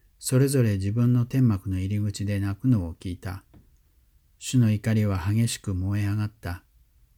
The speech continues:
このことはモーセにとってつらいことであった。それでモーセは主に言った。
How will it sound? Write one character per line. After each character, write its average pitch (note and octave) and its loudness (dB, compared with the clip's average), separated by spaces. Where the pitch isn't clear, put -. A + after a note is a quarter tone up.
こ - -2
の A2 4
こ A2+ 0
と A2 0
は G2 -4
モ A#2 4
ー A2 2
セ A2 -2
に F#2+ -2
と G#2 -2
っ G#2 -4
て F#2 -6
つ - -8
ら A#2+ 2
い B2+ -2
こ B2 -2
と C3 -2
で G2+ 0
あ F2+ -2
っ F2+ -12
た。 F2 -10
そ - -4
れ F#2+ 0
で F#2+ -4
モ G#2+ 2
ー F#2+ 0
セ G2+ -4
は F2+ -4
主 - -4
に G2 0
言 F2 -8
っ - -16
た。 - -12